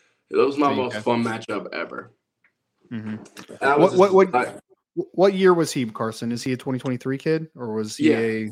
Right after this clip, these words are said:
Speaker 1: yeah, yeah,
Speaker 2: he's
Speaker 1: yeah.
Speaker 2: twenty twenty-three?
Speaker 1: He's going
Speaker 2: Yeah.
Speaker 1: into a sophomore year at U K, so yeah, he's twenty twenty-three. But that, that matchup right there, you know, state semifinals, we got everybody watching T V or anything. That was,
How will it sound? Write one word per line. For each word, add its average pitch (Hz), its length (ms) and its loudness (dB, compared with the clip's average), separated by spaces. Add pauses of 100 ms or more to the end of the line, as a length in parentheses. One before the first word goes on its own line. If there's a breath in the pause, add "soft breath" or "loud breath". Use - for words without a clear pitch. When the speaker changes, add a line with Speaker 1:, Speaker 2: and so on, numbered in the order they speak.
Speaker 1:
yeah, 120 80 2
yeah, 123 440 0
Speaker 2:
he's 117 100 -6
Speaker 1:
yeah. 110 60 -8
Speaker 2:
twenty 110 140 -8
twenty-three? 110 280 -10
Speaker 1:
He's 117 160 -12
going 117 200 -10
Speaker 2:
Yeah. 120 60 -14
Speaker 1:
into 113 200 -14
a 117 60 -14
sophomore 107 480 -14
year 95 220 -6
at 92 60 -10
U 98 140 -8
K, 87 260 -18
so 85 200 -20
yeah, 82 100 -16
he's 98 160 -20
twenty - 240 -20
twenty-three. 73 400 -20
But 101 160 -20
that, 120 340 -2 (480 soft breath)
that 180 200 2
matchup 165 440 -2
right 135 220 -2
there, 143 640 -4
you 117 140 -10
know, 113 200 -8
state 143 360 -4
semifinals, 127 800 -8
we 104 60 -14
got 104 180 -16 (120)
everybody 120 540 -6
watching 110 520 -6
T 117 260 -12
V 113 200 -10
or 101 140 -12
anything. 110 520 -14
That 113 200 -10
was, 104 240 -10